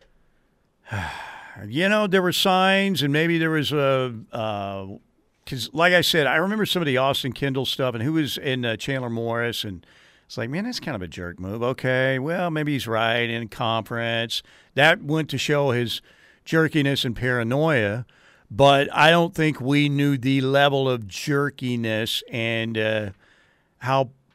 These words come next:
you know, Machiavellian this guy was. You know, what was the book, uh, by Machiavelli, uh, the, the Prince, you know, basically where in, in politics, man, you do whatever you need to get what you want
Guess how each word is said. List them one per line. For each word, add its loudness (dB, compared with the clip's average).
you 0
know, 0
Machiavellian 4
this 0
guy 2
was. -2
You -2
know, 2
what 0
was -2
the -2
book, 0
uh, 0
by -2
Machiavelli, -6
uh, -6
the, -2
the -8
Prince, 0
you -2
know, 2
basically 2
where 2
in, 0
in -6
politics, 2
man, 0
you -4
do 2
whatever 2
you -4
need -2
to -6
get -2
what -6
you -2
want 0